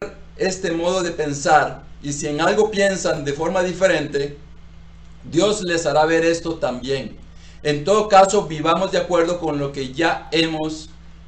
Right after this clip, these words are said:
alcanzado. Qué, qué profundo lo que está diciendo. Él continúa avanzando a la meta y, y mira lo que dice, "Así que escuchen los perfectos".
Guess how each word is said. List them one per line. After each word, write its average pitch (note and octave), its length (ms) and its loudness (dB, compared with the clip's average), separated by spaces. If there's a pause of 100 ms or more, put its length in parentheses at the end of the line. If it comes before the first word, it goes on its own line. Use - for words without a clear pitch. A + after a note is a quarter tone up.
(220)
alcanzado. B2 1040 -4 (600)
Qué, F#3+ 420 -4
qué G3 180 4
profundo G3 600 0
lo E3 140 -4
que D#3 80 -4
está D#3 220 -2
diciendo. D3 540 0
Él F3 220 0 (260)
continúa D#3+ 480 0
avanzando E3+ 420 0
a D3+ 40 2
la C#3+ 80 2
meta F3+ 580 2
y, D3 220 -4
y D#3+ 60 0
mira G#3 240 2
lo G#3 100 4
que F3+ 140 0
dice, F3 160 2
"Así C#3+ 160 2
que G#3 100 -2
escuchen G3+ 540 0
los D#3+ 240 6
perfectos". C#3+ 1080 0